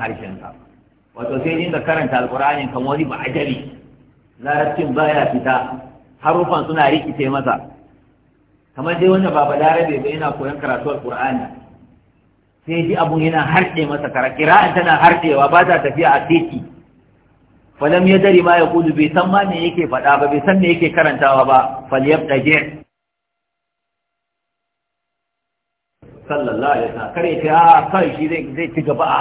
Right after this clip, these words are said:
haka har ya kore baccinsa." A'a. Wataƙila ya je ta shirme, ya dinga karanta Al-Qur'ani ba yadda, ba a yanda yake ba. Maimakon, "قل يا الكافرون لا أعبد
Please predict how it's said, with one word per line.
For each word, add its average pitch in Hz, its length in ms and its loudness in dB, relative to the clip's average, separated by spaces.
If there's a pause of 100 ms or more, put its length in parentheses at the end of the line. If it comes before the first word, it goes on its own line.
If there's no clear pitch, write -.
haka 151 160 -4
har 143 80 0
ya 139 160 -4
kore 123 240 -4
baccinsa." 113 400 -10
A'a. 113 400 0 (1400)
Wataƙila 131 720 -4
ya 113 80 -8
je 127 160 -6 (120)
ta 139 120 -10
shirme, 120 240 -8
ya 127 160 -4
dinga 127 240 -4
karanta 117 400 -8
Al-Qur'ani 117 560 -6
ba 110 160 -6
yadda, 120 300 -4 (1200)
ba 123 160 -4
a 120 80 -2
yanda 131 240 0
yake 107 320 -6
ba. 95 80 -14 (1200)
Maimakon, 127 400 -6
"قل 135 160 -4
يا 139 240 0
الكافرون 131 480 -2
لا 127 460 0
أعبد 131 360 -2